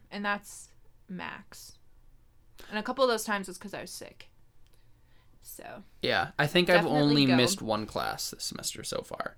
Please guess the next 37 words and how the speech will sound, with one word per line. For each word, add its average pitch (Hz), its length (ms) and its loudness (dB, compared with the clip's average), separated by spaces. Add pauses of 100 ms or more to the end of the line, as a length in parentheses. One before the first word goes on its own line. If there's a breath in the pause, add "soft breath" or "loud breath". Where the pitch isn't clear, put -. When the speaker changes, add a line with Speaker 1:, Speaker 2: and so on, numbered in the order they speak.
Speaker 1:
Yeah. - 320 -16
Speaker 2:
Um, 90 320 -8
in 143 160 2
total, 160 540 4
I 113 100 4
think 120 240 -2
I've 117 160 -2
only 104 260 -4
missed 80 600 -6 (880 soft breath)
maybe, 107 260 -6
like, - 520 -6
ten 113 340 -2
different 120 320 -2
class 117 240 -2
periods 123 400 -4
over 110 140 -2
the 110 80 -8
five 110 340 -4
Speaker 1:
Yeah. - 60 -4
Speaker 2:
semesters 135 800 -2
that 71 140 -2
I've 76 360 -4 (1200 soft breath)
Speaker 1:
Five, 165 280 -8
Speaker 2:
I've 285 160 -14
Speaker 1:
really? 262 440 -18
Speaker 2:
Yeah, 147 140 -4 (200)
fi-, - 120 -16 (220)
this 135 100 -6
is - 60 -10
my 123 80 -4
Speaker 1:
Wow. 135 80 -8
Speaker 2:
fifth - 140 -12
semester. - 420 -12 (100)
Speaker 1:
Dang. 226 560 -14
Speaker 2:
Yep. - 180 -10 (460)
I've, 127 240 0
I've, 131 220 4